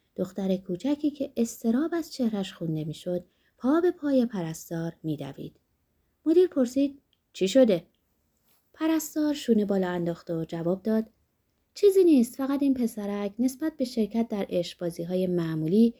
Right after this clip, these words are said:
کمی بیمیلی نشون می‌ده. قبلاً یکی دو بار بهش اخطار کرده بودم. یه دفعه هم امروز کردم. اون همین الان داد و فریاد راه انداخت.»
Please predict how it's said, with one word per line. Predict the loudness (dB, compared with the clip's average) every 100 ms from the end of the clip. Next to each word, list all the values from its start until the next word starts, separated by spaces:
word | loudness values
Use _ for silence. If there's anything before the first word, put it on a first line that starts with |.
| _ _
کمی | 0 2 2
بیمیلی | 2 2 2 2 4
نشون | 4 2 -8 -12
می‌ده. | -10 -12 -16 _ _ _ _ -2
قبلاً | 2 4
یکی | 4 4
دو | 4
بار | 4 2
بهش | 0 -2 -4
اخطار | -8 -4 -4 -4
کرده | -6 -10 -10
بودم. | -12 -12 -14 -18 _ _ _
یه | 2
دفعه | 2 2
هم | 2 4
امروز | 4 2 0
کردم. | -2 -10 -10 -12 -16 _ _ _
اون | 0 0
همین | 0 0 2 4
الان | 2 4 2
داد | 2 -2
و | -6
فریاد | -6 -4 -2 -4
راه | -6 -10
انداخت.» | -10 -10 -12